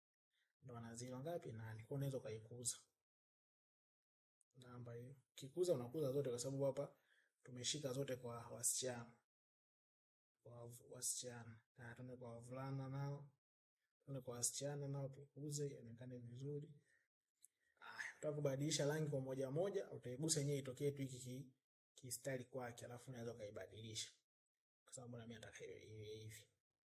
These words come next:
Sasa maana yake ni kwamba ukibadilisha yenyewe hapa, hapa haitobadilika. Kwa maana yake na,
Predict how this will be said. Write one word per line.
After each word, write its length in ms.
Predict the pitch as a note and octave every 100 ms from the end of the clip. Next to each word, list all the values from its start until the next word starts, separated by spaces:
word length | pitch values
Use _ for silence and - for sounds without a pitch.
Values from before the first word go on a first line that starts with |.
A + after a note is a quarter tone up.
| _ _ _ _ _ _ _ _ _ _ _ _ - -
Sasa 160 | - C#3+
maana 180 | C3
yake 160 | D3+ D3
ni 100 | B2+
kwamba 240 | D3 D3
ukibadilisha 640 | C3 B2 B2+ B2+ D3 E3+ D#3+
yenyewe 340 | D3+ D#3+ D#3+
hapa, 260 | D3+ B2+ B2+
hapa 220 | D#3 C3
haitobadilika. 880 | C#3 C3+ A2+ A2 A2 A#2 A#2 E2 C#2+ - _ _ _ _ _ _ _ _ _ _
Kwa 120 | C#3
maana 180 | B2+ B2+
yake 160 | C#3 C#3+
na, 140 | C#3